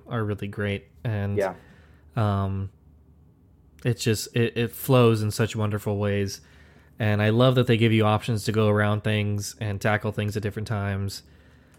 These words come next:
Speaker 1: Um, its world just, in its own way, is amazing, fantastic. I mean, the design of it is out of this world.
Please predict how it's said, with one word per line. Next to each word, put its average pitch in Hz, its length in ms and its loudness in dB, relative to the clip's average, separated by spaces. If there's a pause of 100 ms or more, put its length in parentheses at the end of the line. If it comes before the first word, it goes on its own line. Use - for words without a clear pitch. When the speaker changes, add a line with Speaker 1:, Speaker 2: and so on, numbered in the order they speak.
(140)
Speaker 1:
Um, 95 500 -4
its - 180 -6
world 104 360 -2
just, - 300 -8 (460)
in 127 160 4
its 113 160 2
own 107 220 2
way, 104 360 -2 (420)
is 104 380 0
amazing, 113 760 4
fantastic. 107 880 -4 (100)
I 107 120 -4
mean, 101 180 -2
the 110 100 0
design 117 420 4
of 107 120 2
it 107 200 0 (680)
is 120 140 4
out 110 140 4
of 101 60 2
this 101 160 -2
world. 92 280 -6